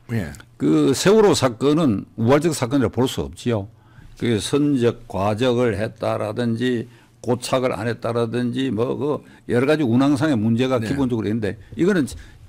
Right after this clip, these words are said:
Speaker 2: 정말 우발적 사건이에요.
Speaker 1: 네.
Speaker 2: 서울 시내 곳곳에서 저런 일들이 막 사람들이,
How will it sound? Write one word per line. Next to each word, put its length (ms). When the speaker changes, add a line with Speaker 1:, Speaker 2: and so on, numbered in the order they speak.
Speaker 2:
정말 340
우발적 460
사건이에요. 480
Speaker 1:
네. 80
Speaker 2:
서울 260
시내 160
곳곳에서 560
저런 320
일들이 420
막 200
사람들이, 520